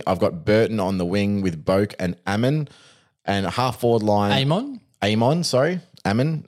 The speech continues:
Speaker 1: Amon. Am-, it is Amon. Yeah, Carl
Speaker 2: Jeez,
Speaker 1: Amon.
Speaker 2: you're
Speaker 1: Yeah.
Speaker 2: gammon.
Speaker 1: Gammon. Uh, we've got, uh, Rosie on the half forward line with Marshall and Gray. And in the four pocket, um, Sam Powell-Pepper, who's, uh, been tipped to completely change.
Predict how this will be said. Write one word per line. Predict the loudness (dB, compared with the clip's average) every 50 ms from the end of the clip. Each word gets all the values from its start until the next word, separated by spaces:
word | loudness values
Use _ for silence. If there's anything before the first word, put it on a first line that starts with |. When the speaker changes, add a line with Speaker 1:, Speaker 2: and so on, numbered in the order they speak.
| _ -2
Speaker 1:
Amon. | 0 2 2 0 0 0
Am-, | 0 0 0 0 0
it | 0 2
is | 2 2 2
Amon. | 2 2 2 2 0 0 0
Yeah, | 0 0 0 0
Carl | 0 0 0 2 2
Speaker 2:
Jeez, | 2 2 2
Speaker 1:
Amon. | 0 -2 -2 -4 -2
Speaker 2:
you're | -2 0 0 0
Speaker 1:
Yeah. | 0
Speaker 2:
gammon. | 0 0 0 0 0 0 -2 -4 -6 -8 -12 _ -20 -20 _ _ -2
Speaker 1:
Gammon. | 0 2 2 2 2 0 -2 -4 -6 -8 -8 -10 -10 -12 -14 -14 -14 -16 -20 _ _ 0
Uh, | 2 4 4 4 4 4 6 4 4 2 2
we've | 0 2 2
got, | 2 2 2 0 0
uh, | 2 2 4 4 4 2 2 0 -4 -8
Rosie | -12 -2 2 4 4 4 4 4 2 2 2
on | 2
the | 2 2
half | 2 0 0 0 0
forward | 2 2 2 4 2
line | 2 2 0 0
with | 0 -2 0
Marshall | 0 0 0 0 0 0 0 -2 -2 -2 -2
and | -2 -2 -2 -2
Gray. | 0 0 2 2 2 2 2 0 0 -2
And | -2 -4 -2
in | -2 0 0
the | -2
four | 0 0 0 0 0
pocket, | 0 0 0 0 0 0 0 -2 -2 -4 -4
um, | -2 -2 -2 -2 -4 -6
Sam | -6 -4 -2 -2 -2 0
Powell-Pepper, | 0 0 0 2 0 0 2 2 2
who's, | 2 2 0 0 -2 -4 -4 -2
uh, | 0 0 2 2 2 2
been | 0 0 -2 0
tipped | -2 -4 -4 -4
to | -6 -10
completely | -6 -2 0 0 0 0 0 0 2 0 2 0 0 0 0 -2 -4 -8 _ _ -6
change. | -4 -2 0 0 0 0 0 0 -2 -2